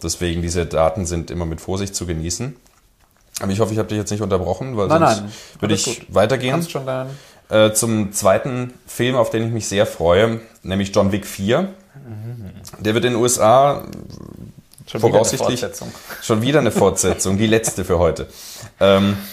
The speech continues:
Speaker 1: am vierundzwanzigsten April, äh, in den U S A starten eben und Keanu Reeves natürlich wieder dabei. Ähm, Ian McShane auch wieder dabei, den,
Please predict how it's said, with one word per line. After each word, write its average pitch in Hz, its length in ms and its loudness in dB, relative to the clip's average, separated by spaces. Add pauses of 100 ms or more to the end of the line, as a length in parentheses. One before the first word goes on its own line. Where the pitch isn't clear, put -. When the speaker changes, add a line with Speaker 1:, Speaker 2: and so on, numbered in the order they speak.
Speaker 1:
am 107 120 2
vierundzwanzigsten 123 720 -2
April, 110 440 2 (200)
äh, 117 320 -2
in 120 200 -4
den - 20 -6
U 113 120 -2
S 113 120 -2
A 113 160 4
starten 120 420 0
eben 117 340 -4
und 98 520 -6
Keanu 101 280 0
Reeves 110 300 -2
natürlich 113 400 -4
wieder 113 180 -2
dabei. 101 440 2 (600)
Ähm, 95 560 4
Ian 104 180 -2
McShane 101 680 0
auch 107 320 0
wieder 120 280 2
dabei, 110 540 4
den, 98 460 -6